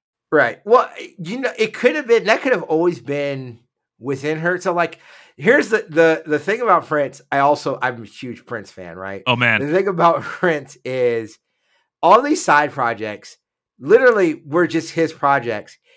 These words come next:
Speaker 1: He just had other people sing it. So, like,
Speaker 2: Yeah,
Speaker 1: I'm
Speaker 2: it's
Speaker 1: pretty
Speaker 2: great.
Speaker 1: sure,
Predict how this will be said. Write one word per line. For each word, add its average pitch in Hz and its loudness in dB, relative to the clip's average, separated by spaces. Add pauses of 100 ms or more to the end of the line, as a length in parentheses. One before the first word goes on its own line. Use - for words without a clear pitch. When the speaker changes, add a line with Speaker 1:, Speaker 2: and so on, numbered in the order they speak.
Speaker 1:
He 175 -4
just 190 -4
had 180 2
other 151 -2
people 139 -10
sing 127 -8
it. 156 -2 (280)
So, 175 2
like, 165 6
Speaker 2:
Yeah, 185 0
Speaker 1:
I'm 190 4
Speaker 2:
it's 226 -4
Speaker 1:
pretty 196 4
Speaker 2:
great. 147 2
Speaker 1:
sure, 185 0